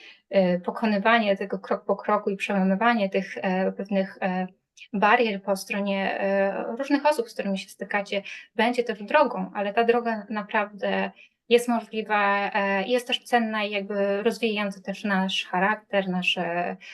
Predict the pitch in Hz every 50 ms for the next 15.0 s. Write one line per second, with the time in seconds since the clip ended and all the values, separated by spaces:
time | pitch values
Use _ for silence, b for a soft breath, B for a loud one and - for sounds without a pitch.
0 | B B B B - 202 190 196 196 190 208 196 190 190 202 185 185 185 180 180
1 | 180 180 - - 175 170 180 - - - 196 185 180 180 180 180 180 185 185 185
2 | 185 - - - - 196 185 180 180 185 185 185 185 B B B B B B B
3 | _ _ _ _ _ 220 202 202 226 202 190 202 196 202 202 196 196 196 190 -
4 | - 202 196 208 220 214 214 196 202 196 208 202 190 196 190 190 196 196 190 185
5 | 196 196 196 190 190 196 196 208 196 190 - - 214 208 220 220 208 208 208 202
6 | 202 196 202 - - 214 214 202 202 202 196 - 185 - - 196 190 - - -
7 | 214 214 214 208 208 214 208 214 220 208 226 226 220 202 190 185 185 185 190 254
8 | 208 185 185 185 180 185 185 185 185 185 180 - - 190 202 196 190 - 196 190
9 | 190 - 180 175 180 175 180 175 180 - - 196 202 196 190 - - 190 - -
10 | 233 214 202 190 202 196 - - B B B B B B _ _ - 208 202 196
11 | - - 196 196 - 208 202 202 202 202 208 208 208 208 208 B B B B B
12 | B - 214 202 202 208 202 202 202 202 196 196 - - 202 214 269 285 294 302
13 | 294 262 262 254 247 247 240 240 - - - - - - - - 180 175 175 175
14 | - 180 185 190 190 190 - - - - - 190 214 196 190 196 190 - -